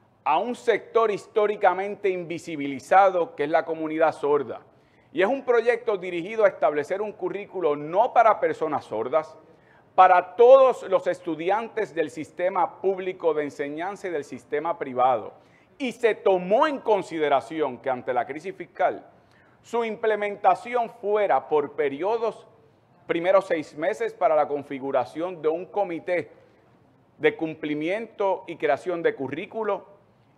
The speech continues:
y luego de un periodo de diez meses para su cumplimiento con representantes de la comunidad sorda, todo sujeto a los recursos del Departamento de Educación.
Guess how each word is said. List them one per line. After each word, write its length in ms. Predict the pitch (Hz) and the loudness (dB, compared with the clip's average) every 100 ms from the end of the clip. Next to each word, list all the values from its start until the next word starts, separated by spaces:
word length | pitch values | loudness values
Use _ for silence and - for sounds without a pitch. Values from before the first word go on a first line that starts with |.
| - | -12
y 120 | 190 | -4
luego 360 | 185 226 233 202 | 0 2 2 0
de 60 | |
un 100 | 196 | -2
periodo 400 | 196 185 190 190 | -4 -2 2 2
de 120 | 175 | 2
diez 280 | 160 170 156 | 0 -2 -2
meses 420 | 180 214 - 190 | -6 -6 -6 -8
para 260 | - 151 143 | 0 0 0
su 180 | 135 175 | -4 -10
cumplimiento 800 | 196 180 165 160 175 165 147 - | -10 -10 -10 -8 -10 -8 -8 -6
con 180 | 165 | -6
representantes 920 | 147 156 156 147 147 135 190 196 185 156 | -4 -6 -6 -6 -8 -4 -6 -4 -8 -6
de 120 | 143 | -2
la 100 | 131 | -2
comunidad 480 | 127 123 127 139 151 | -4 -8 -4 -2 -2
sorda, 460 | - 147 120 90 - _ _ _ _ | -2 -4 -4 -8 -14 _ _ _ _
todo 300 | - 240 277 | 6 8 8
sujeto 460 | 254 220 180 240 247 | 4 2 2 2 4
a 40 | |
los 140 | 208 170 | 6 6
recursos 500 | 147 - 208 202 196 | 2 -4 -8 -6 -4
del 160 | 160 | -4
Departamento 640 | 143 131 123 120 120 127 139 | -2 -2 -2 -2 -4 -6 -6
de 80 | 139 | -6
Educación. 520 | 131 123 113 117 113 | -6 -6 -6 -8 -10